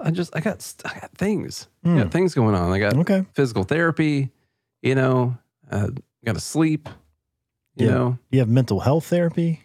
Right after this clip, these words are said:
Speaker 2: 'Cause
Speaker 1: Not,
Speaker 2: that's
Speaker 1: not mental health, no. <clears throat>
Speaker 2: you need to work on that.
Speaker 1: No, my guy died. Yeah.
Speaker 2: Oh.
Speaker 1: Killed himself.
Speaker 2: Well, time to call BetterHelp.
Speaker 1: <laughs> It is time to call BetterHelp.
Speaker 2: That's right.
Speaker 1: So, uh, he didn't actually kill himself, and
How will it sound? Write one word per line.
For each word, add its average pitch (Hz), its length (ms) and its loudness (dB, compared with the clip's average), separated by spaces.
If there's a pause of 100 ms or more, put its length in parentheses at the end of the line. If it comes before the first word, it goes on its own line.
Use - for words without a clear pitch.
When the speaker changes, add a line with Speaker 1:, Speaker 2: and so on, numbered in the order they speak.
Speaker 2:
'Cause 104 140 0
Speaker 1:
Not, 110 160 2
Speaker 2:
that's - 280 -2
Speaker 1:
not 117 180 -2
mental 92 320 0
health, 90 300 -2
no. 95 220 -2 (140)
<clears throat> - 140 -4
Speaker 2:
you 156 340 2
need 117 120 2
to 101 60 0
work 107 220 0
on 101 100 2
that. 107 360 -2
Speaker 1:
No, 95 100 -2
my 104 160 0
guy 101 220 0
died. 90 520 -2 (1080)
Yeah. 104 240 -2 (100)
Speaker 2:
Oh. 156 260 2 (480)
Speaker 1:
Killed 143 180 2
himself. 90 460 -2
Speaker 2:
Well, 208 160 2
time 139 220 4
to 151 80 2
call 160 160 4
BetterHelp. 135 480 4
Speaker 1:
<laughs> - 40 -20 (580)
It 143 100 2
is 180 180 2
time 123 200 0
to 101 80 0
call 101 180 0
BetterHelp. 85 360 0
Speaker 2:
That's - 180 2
right. 98 200 0 (540)
Speaker 1:
So, 107 300 0
uh, 98 60 2
he 131 100 0
didn't 107 160 0
actually 92 260 -4
kill 117 160 0
himself, 107 420 0
and 87 280 -2